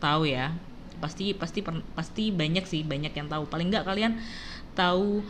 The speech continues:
eh, beberapa, ada beberapa lagu yang mungkin terkenal banget. Mungkin kalian pernah dengerin lagunya, tapi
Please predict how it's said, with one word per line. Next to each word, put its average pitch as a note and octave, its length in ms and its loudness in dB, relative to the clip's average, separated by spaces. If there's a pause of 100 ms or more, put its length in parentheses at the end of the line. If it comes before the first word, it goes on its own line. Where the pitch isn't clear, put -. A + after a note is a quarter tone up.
(340)
eh, E3+ 320 4
beberapa, E3 640 4
ada F3 240 2
beberapa E3 320 2
lagu E3+ 320 4
yang F#3+ 160 4
mungkin F#3 480 2 (2000)
terkenal G#3+ 400 6
banget. F#3+ 400 8 (800)
Mungkin A3+ 240 4
kalian A#3+ 240 6
pernah A#3 200 6
dengerin F#3+ 400 6
lagunya, F#3+ 600 4
tapi A#3 560 2